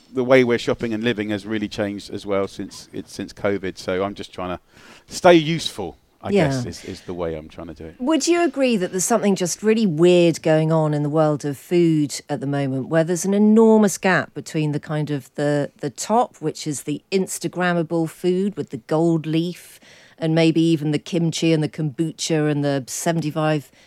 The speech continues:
Speaker 2: thousand pound burgers or whatever it is, and then the real, real hard need to understand how you can make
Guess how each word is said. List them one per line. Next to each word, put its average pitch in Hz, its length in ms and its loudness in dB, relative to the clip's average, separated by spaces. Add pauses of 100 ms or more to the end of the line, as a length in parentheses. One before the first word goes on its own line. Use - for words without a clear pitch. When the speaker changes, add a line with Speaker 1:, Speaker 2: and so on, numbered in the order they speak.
Speaker 2:
thousand 160 680 -4
pound 156 320 -4
burgers 156 520 4
or 151 40 -2
whatever 143 320 -2
it 135 120 -4
is, 135 240 -4 (240)
and 185 180 4
then 208 140 6
the 214 100 4
real, 262 720 2
real 185 540 2
hard 190 580 -2
need 170 420 0
to - 160 -10
understand 160 1000 -4
how 170 260 -4
you 160 200 2
can 156 200 -6
make 156 460 -4